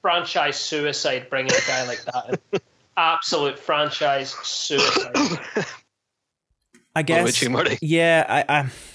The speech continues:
Speaker 3: my thoughts are, I mean, I, I originally, I think I said this, I think I, I mentioned this in one of the previous podcasts about,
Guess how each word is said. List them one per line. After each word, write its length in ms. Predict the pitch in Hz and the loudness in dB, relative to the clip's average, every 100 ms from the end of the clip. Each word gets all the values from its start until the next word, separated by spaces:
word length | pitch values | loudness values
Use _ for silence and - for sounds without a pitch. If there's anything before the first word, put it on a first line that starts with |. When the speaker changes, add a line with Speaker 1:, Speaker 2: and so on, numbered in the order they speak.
| - - | -12 0
Speaker 3:
my 240 | 147 180 | 4 4
thoughts 320 | 190 143 127 | 6 4 6
are, 400 | 120 113 113 110 - - - - | 6 8 6 4 -2 -20 -20 -2
I 80 | 131 | 2
mean, 400 | 127 123 120 107 - _ _ 135 | 4 4 4 0 -6 _ _ 4
I, 240 | 135 147 127 | 4 4 4
I 140 | 147 | 4
originally, 420 | 143 123 123 117 135 | 6 2 2 0 0
I 100 | 113 | 0
think 140 | 131 131 | 2 2
I 40 | 123 | 2
said 200 | 117 104 | 2 0
this, 160 | 104 | 0
I 100 | 107 | 0
think 160 | 107 101 | 0 0
I, 160 | 95 92 | -2 -4
I 120 | 95 85 | -6 -4
mentioned 320 | 85 98 104 | -4 -6 -8
this 120 | - | -6
in 260 | 107 92 90 | -6 -6 -6
one 120 | 95 | -6
of 40 | |
the 40 | 98 | -4
previous 280 | 104 104 - | -4 -4 -2
podcasts 560 | 131 127 - 131 - | -2 0 0 0 0
about, 280 | 120 104 | 0 0